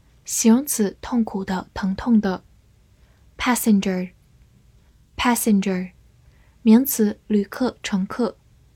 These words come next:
Amount, amount，名词，数量、数额。Lady, lady，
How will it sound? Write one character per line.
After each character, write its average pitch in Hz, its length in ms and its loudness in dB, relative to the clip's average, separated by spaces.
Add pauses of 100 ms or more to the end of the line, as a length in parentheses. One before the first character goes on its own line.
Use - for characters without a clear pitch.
(480)
Amount, 208 680 4 (1040)
amount， 208 760 2 (840)
名 220 200 6
词， 214 320 2
数 - 280 -2
量、 220 260 0
数 226 280 -2
额。 185 300 -4 (1120)
Lady, 220 640 4 (1160)
lady， 226 640 4